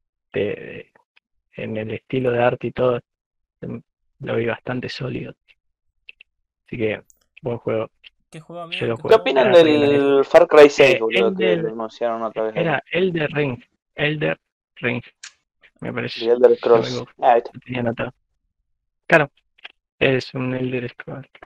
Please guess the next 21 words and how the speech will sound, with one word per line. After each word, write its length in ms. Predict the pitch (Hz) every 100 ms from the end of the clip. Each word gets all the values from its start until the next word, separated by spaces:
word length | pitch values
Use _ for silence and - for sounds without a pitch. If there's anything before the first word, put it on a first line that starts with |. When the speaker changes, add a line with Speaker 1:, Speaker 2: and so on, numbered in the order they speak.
| _ _ _ _ _ _ _ 240 - 226 - - -
Speaker 1:
De 100 | -
ar-, 220 | - - - - _ - - 285 262 240 202 175 - - -
Speaker 2:
¿Qué, 220 | - 170 156
qué 100 | 170
dijiste 320 | 165 175 185
del 140 | 160
Far, 240 | 143 160 160
del 500 | 139 135 135 131 131
Far 220 | 151 151
Cry 280 | 143 135 127
seis? 460 | - 151 196 - _ _ _ _ _ _ _ _
Speaker 3:
¿Qué 80 | -
opinan 320 | 247 269 240
de 80 | 175
la 100 | 147
ambientación 480 | 147 143 139 139 185
del 140 | 170
Speaker 1:
Mm. 20 | 127
Speaker 3:
Far 180 | 165
Cry 140 | 160 151
seis? 360 | 165 147 -